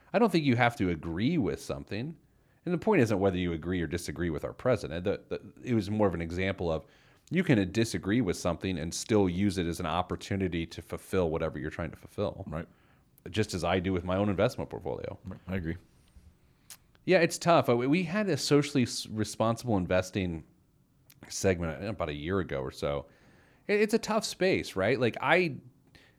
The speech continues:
Speaker 1: I disagree fundamentally with the tobacco industry.
Speaker 2: Right.
Speaker 1: And, you know, the current offshoots of that, which are vaping and
Speaker 2: Mm-hmm.
Speaker 1: all of the, <laughs> the Juul and these sorts of things.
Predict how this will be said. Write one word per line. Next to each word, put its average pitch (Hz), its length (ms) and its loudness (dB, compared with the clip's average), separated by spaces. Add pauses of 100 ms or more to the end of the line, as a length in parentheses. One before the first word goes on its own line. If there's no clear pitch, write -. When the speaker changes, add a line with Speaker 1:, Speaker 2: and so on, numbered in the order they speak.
(260)
Speaker 1:
I 151 200 2
disagree 110 600 2
fundamentally 92 920 0 (420)
with 90 480 0 (380)
the 95 100 -2
tobacco 71 540 -2
industry. 64 480 -10 (640)
Speaker 2:
Right. 80 180 -6 (500)
Speaker 1:
And, 95 420 0 (120)
you 104 160 -4
know, 92 140 -4 (160)
the 98 100 -2
current 104 360 -2
offshoots 92 480 -4
of 78 100 -8
that, 71 300 -2
which 80 200 -8
are 73 280 -6 (300)
vaping 85 560 -4
and 82 180 -8 (240)
Speaker 2:
Mm-hmm. 101 260 0 (360)
Speaker 1:
all 85 220 -2
of 82 180 -8
the, 95 80 -6 (120)
<laughs> - 0 -
the 87 280 -6
Juul 98 580 0
and 92 240 -8
these 117 220 0
sorts 107 220 -4
of 98 100 -8
things. 95 280 -2